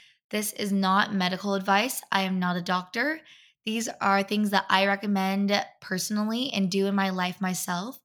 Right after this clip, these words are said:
along with letting you guys know there is gonna be no diet promoting or talking calories in this episode. So let's get into it, my dolls.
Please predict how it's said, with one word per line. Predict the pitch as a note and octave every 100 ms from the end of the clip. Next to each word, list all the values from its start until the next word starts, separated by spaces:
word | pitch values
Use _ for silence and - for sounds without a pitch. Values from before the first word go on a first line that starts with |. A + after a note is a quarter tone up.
| _
along | A3 A3 G#3+ A3
with | A3
letting | A3 G#3 G#3
you | G#3
guys | G3+ G3 F#3
know | F#3+ F#3 F#3 F#3 G3
there | F#3+ F#3
is | - F#3+ F#3
gonna | F#3 F#3
be | F#3 F#3
no | F#3 G3+ B3+ C#4+
diet | A3+ G3+ G3
promoting | - G#3 G3+ G3+ G#3+ A3+
or | - G3 G3
talking | F#3+ F3+ - G3
calories | G3 F3 F3+ F3+ F3+ F3+
in | - F3+
this | - -
episode. | - - A#3 - - - _ -
So | - G3 F#3+ -
let's | - G3 G3 -
get | D4+ D4+ -
into | F#3+ - F#3
it, | F3+
my | F3+
dolls. | F3+ G3+ - - -